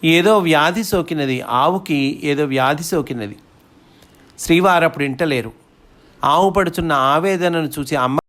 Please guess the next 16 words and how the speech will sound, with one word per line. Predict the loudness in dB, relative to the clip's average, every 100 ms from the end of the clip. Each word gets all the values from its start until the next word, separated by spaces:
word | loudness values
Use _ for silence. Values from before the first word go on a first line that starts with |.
| _ -2
అమ్మగారి | 2 2 4 4 2 -2
గుండె | -4 -2 -2
తల్లడిల్లినది. | 0 0 0 -2 -4 -6 -10 -12 -18 _ _ _ _ _ _ _ _ -2
ఆమె | 0 2
ఈ | 2 2
సమయంలో | 2 0 0 2 2 2
పాకలపాటి | 2 0 0 0 0 0
గురువుగారు | -4 -8 -4 -2 2 2 2
ఉంటే | -4 -4
ఎంత | -4 -4 -2
బాగుండేది | 2 2 0 -2 -4 -4 -4 -6 -8 -18 -20 _ _ 0
అనుకొనుట | 0 2 0 0
జరిగినది. | 0 0 0 -4 -6 -10 _ _ _ _ _ _ _ -20 -20 -20 _
తత్క్షణమే | -2 -2 -2 0 2 4 2
గురువుగారు | 2 2 2 2 2 0
ప్రత్యక్షమైరి. | -4 -10 -10 -12 -6 -6 -4 -8 -12